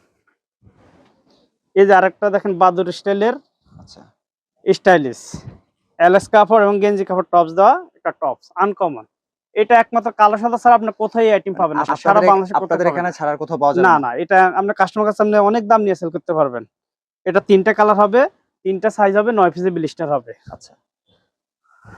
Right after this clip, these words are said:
Speaker 1: আমি আমাদের ঠিকানাটা আবারও বলে দিই, ঢাকা নিউ মার্কেট, বনলতা কাঁচা বাজারের দ্বিতীয় তলা, ঊনপঞ্চাশ থেকে বাউন্ন নম্বর শপ, কালো সাদা গার্মেন্টস। আপনারা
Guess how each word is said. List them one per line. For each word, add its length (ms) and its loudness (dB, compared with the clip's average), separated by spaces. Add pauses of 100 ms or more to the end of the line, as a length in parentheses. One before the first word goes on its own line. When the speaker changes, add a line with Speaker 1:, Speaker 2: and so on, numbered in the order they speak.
(420)
Speaker 1:
আমি 140 2
আমাদের 340 2
ঠিকানাটা 340 2
আবারও 220 2
বলে 200 -4
দিই, 220 -4
ঢাকা 240 0
নিউ 240 0
মার্কেট, 440 -2
বনলতা 420 0
কাঁচা 300 -2
বাজারের 460 -2
দ্বিতীয় 380 -4
তলা, 220 -2
ঊনপঞ্চাশ 540 -4 (100)
থেকে 240 -4 (180)
বাউন্ন 300 2
নম্বর 300 0
শপ, 240 0
কালো 180 -2
সাদা 240 -4
গার্মেন্টস। 440 -2 (540)
আপনারা 300 -2